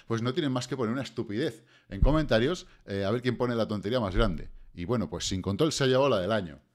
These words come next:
No suelo decir tanto por mi boca, pero joder, ya está bien de imbéciles. Y de que se nos vaya la mierda todo por subnormales como esta gente. En fin, mm, me dice Alejandro Sánchez.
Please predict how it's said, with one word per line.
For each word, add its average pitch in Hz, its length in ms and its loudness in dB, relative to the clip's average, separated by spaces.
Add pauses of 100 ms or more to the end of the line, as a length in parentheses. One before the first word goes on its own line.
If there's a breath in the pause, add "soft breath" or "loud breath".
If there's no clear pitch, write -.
(720)
No 117 120 -6
suelo 135 540 0
decir 117 520 -4
tanto 117 280 -2
por 107 140 -2
mi 101 80 -2
boca, 104 320 -2
pero 92 180 -4
joder, 113 360 -2 (720)
ya 120 120 -4
está 107 220 -4
bien 90 340 -8
de 87 80 -12
imbéciles. 82 580 -14 (240)
Y 95 60 -10
de 92 100 -6
que 92 80 -6
se 104 140 -8
nos 95 120 -6
vaya 113 180 0
la 110 120 -2
mierda 101 240 -4
todo 113 280 -4 (220 loud breath)
por 113 160 -2
subnormales 113 680 0
como 104 160 -8
esta 95 160 -10
gente. 78 400 -16 (880 loud breath)
En 151 140 4
fin, 226 400 4 (200)
mm, 117 880 0 (340 soft breath)
me 101 100 0
dice 120 180 0
Alejandro 117 380 0
Sánchez. 110 320 -4